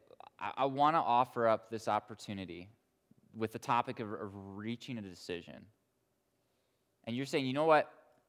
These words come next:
I feel like God has been working in my heart over the last weeks of us going through this series," or maybe God's just working in your heart, you just showed up today, and you feel like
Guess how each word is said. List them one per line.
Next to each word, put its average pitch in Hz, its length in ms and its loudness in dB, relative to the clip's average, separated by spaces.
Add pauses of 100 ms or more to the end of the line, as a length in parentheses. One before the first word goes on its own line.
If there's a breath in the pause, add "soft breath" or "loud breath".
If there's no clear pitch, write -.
(100)
I 127 160 4
feel 175 180 -2
like 117 180 2
God 117 460 4
has 117 140 -10
been 104 140 -8
working 110 300 -6
in 113 60 -8
my 98 160 -4
heart 98 300 -2
over 101 140 -8
the 98 80 -4
last 95 400 -2
weeks 101 540 -8
of 92 120 -6
us 95 200 -2
going 95 220 -8
through 101 140 -12
this 98 120 -10
series," 101 380 -8
or 92 60 -10
maybe 110 260 -6 (100)
God's 110 240 0
just 110 180 -12
working 104 260 -6
in - 20 -8
your 101 100 -4
heart, 98 300 -2
you 104 140 -10
just 95 180 -14
showed 95 220 -4
up - 140 -6
today, 92 320 -8 (1300)
and 98 100 -10
you 107 60 -6
feel 123 260 -2
like 107 180 2